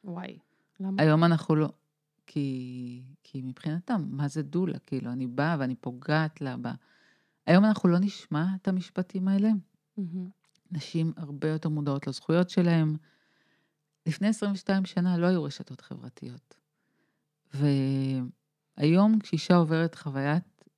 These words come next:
Speaker 2: לידה לא טובה או נתקלת ביחס עוין,
Speaker 1: מהמם.
Speaker 2: זה תוך שנייה ברשת. ומיד יש תגובה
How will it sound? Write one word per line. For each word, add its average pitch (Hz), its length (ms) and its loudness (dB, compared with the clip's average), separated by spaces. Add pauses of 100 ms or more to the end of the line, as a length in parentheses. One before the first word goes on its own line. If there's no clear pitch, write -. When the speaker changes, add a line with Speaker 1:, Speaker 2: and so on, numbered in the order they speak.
(260)
Speaker 2:
לידה 143 360 2
לא 147 140 -2
טובה 143 400 0
או 135 100 0
נתקלת 147 480 -2
ביחס 139 480 -4
עוין, 165 560 0 (180)
Speaker 1:
מהמם. 190 300 -6 (160)
Speaker 2:
זה 139 180 -6
תוך - 600 0
שנייה 170 500 0 (240)
ברשת. - 520 0 (880)
ומיד 147 520 2
יש 170 140 -2
תגובה 151 480 -2